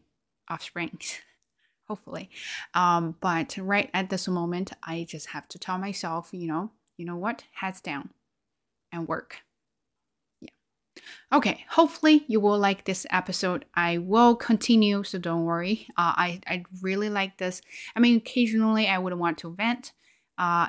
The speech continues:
and you're my audience who will listen to my nonsense, and I'm very happy about it. And I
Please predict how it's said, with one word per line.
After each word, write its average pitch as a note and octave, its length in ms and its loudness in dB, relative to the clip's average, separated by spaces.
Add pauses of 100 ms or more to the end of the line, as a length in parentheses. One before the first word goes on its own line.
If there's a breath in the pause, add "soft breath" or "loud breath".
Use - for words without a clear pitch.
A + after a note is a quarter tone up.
and F3 320 -4
you're F3 300 -2
my F3 300 -6
audience F3 680 -10 (160)
who F#3 80 -14
will F#3 240 -8
listen F3+ 320 -8
to F#3 160 -14
my F#3 140 -8
nonsense, G3+ 600 -8
and F3 220 -16
I'm F3 280 -12
very F#3+ 240 -4
happy F#3 320 -8
about F3+ 240 -4
it. - 100 -10
And F3+ 140 -8
I E3+ 80 -8